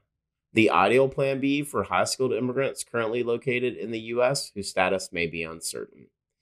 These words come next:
If you're facing an H one B denial or O P T expiration, don't get caught off guard. Make sure you have a plan B, and Syndesus and Path to Canada are your answers. They'll gladly help you navigate the process,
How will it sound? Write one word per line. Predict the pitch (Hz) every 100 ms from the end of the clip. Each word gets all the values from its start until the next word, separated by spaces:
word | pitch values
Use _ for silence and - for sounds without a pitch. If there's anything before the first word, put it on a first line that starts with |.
| _ _ -
If |
you're | 185
facing | 185 135 135 156
an | 151
H | 147 151
one | 147
B | 139 143
denial | 139 139 139 139
or | 113 110 101
O | 78 117
P | 123
T | 117 127 117
expiration, | 113 - 113 117 - 135 131 135 _ _ _ _ -
don't | 147 170
get | 117 87
caught | 90 73
off | 76 -
guard. | 92 92 104 117 - _ _
Make | 143 196
sure | 196 185
you | 160
have | 127 117
a |
plan | - 113 104
B, | 95 92 92 85 -
and | 87
Syndesus | - 90 101 113 113 101 -
and | 85 76
Path | 85 85 -
to | 71
Canada | 82 80 78 69 - _
are | 92 98
your | 92 85
answers. | 73 58 - 50 - - _ _ _ _ _ -
They'll | 196
gladly | 160 143 151 135
help | 104 90
you | 117 139
navigate | 131 113 113 107 101
the | -
process, | - 131 - 151 147 135